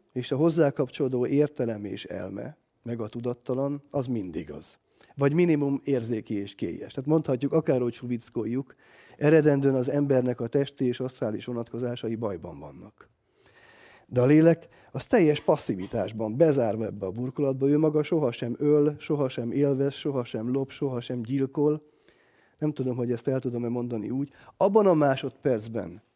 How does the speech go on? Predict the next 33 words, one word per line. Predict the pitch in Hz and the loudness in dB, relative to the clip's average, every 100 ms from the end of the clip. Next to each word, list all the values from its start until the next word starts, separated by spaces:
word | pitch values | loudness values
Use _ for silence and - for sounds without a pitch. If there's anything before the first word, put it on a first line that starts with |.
| _ _ _ _ | _ _ _ _
mikor | 135 147 | -2 2
valaki | 139 143 147 143 | 4 4 4 4
belép | 165 175 156 151 | 6 6 4 4
önnön | 185 170 139 | 2 2 2
valóságába, | 131 135 123 - 120 117 110 107 - | 2 2 0 -2 -4 -2 -2 -2 2
indiferens, | 196 190 165 147 131 120 110 | 4 6 6 4 2 0 -4
hogy | - 113 | -8 -4
testi | 120 - 113 | -4 -4 -10
síkon, | - 101 - 92 90 _ _ _ _ _ _ _ _ | -8 -8 -8 -10 -12 _ _ _ _ _ _ _ _
ö, | 95 92 98 101 - _ _ _ | -12 -10 -10 -12 -14 _ _ _
mit | 147 147 | 0 0
követett | - 127 123 120 - | 2 2 2 -4 -2
el, | 143 170 | -2 2
majd | 196 | 2
a | 185 | 2
karma | - 202 160 139 | 4 4 6 2
egyébként | 135 131 131 | 2 0 -2
elrendezi, | 131 131 123 113 110 | 0 2 0 -2 -4
hogy | 107 | -4
a | 107 | -4
test, | - 110 - - _ _ _ _ _ _ | -4 -4 -6 -20 _ _ _ _ _ _
ö, | 113 110 107 | -10 -8 0
letör | 139 131 131 113 | 2 2 2 2
lesz, | 104 - | 0 -4
amit | 117 101 104 | -6 -6 -6
neki | 117 113 | -6 -6
kell. | 110 127 127 | -2 0 0
A | 120 | 0
kedvenc | 160 139 123 117 | 0 0 -2 -6
példám | - 131 117 113 107 | -4 -2 0 0 -4
a | 110 | -6
Sivatag | 135 113 90 92 | -4 -4 -6 -8
szíve. | - 110 98 98 | -6 -6 -6 -8